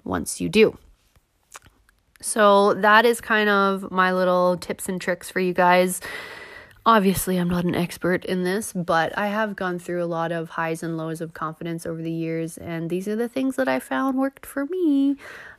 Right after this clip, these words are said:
Um, I've had to revisit a few of them lately just because I didn't have the confidence like I used to, and that was kind of <laughs> annoying me and affecting,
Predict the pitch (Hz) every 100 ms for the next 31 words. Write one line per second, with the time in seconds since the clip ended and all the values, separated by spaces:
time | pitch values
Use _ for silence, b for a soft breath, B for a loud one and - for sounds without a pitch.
0 | - 185 180 180 180 185 185 185 185 190
1 | 190 190 190 190 185 - 180 175 180 180
2 | 175 156 185 175 170 170 175 - 170 170
3 | 170 170 - - _ - 185 170 - 175
4 | 190 208 175 165 175 - 165 165 165 170
5 | 170 170 165 165 170 170 - - 190 185
6 | 170 160 175 - 180 175 185 175 170 170
7 | 170 196 - B B B B B B B
8 | B B B - 311 - 185 180 202 196